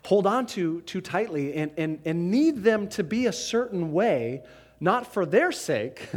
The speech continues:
<laughs> but for our sake. Because when they're a certain way,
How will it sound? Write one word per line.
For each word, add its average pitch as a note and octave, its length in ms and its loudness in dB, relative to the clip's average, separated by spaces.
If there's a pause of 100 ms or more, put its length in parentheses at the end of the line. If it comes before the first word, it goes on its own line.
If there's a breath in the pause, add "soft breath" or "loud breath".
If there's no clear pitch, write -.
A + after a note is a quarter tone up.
(140)
<laughs> - 240 -20
but F3+ 200 2
for E3+ 200 -2
our E3+ 200 -2
sake. - 560 -8 (480 loud breath)
Because D#3+ 280 2
when E3+ 160 2
they're G#3+ 180 2
a G#3+ 60 -2
certain G#3 480 -2
way, B2+ 420 0